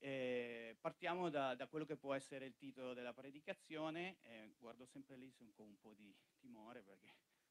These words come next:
meno male che non è ancora partito, eh, il countdown. Eh, perché quando mi chiese il pastore di, di predicare qualche mesetto fa, eh, io di solito chiedo subito a Dio di che cosa volesse che parlassi.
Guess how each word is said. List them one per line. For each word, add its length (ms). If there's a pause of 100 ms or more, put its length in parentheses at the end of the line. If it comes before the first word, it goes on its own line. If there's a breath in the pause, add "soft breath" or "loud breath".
meno 100
male 140
che 80
non 140
è 20
ancora 320
partito, 640 (600 loud breath)
eh, 360
il 120
countdown. 520 (440 loud breath)
Eh, 600
perché 240
quando 760
mi 160
chiese 360
il 140
pastore 460
di, 380
di 100
predicare 680 (140)
qualche 400
mesetto 500
fa, 300 (180)
eh, 840 (180)
io 240 (460)
di 180
solito 320
chiedo 260
subito 420
a 60
Dio 540
di 80
che 140
cosa 220
volesse 320
che 100
parlassi. 520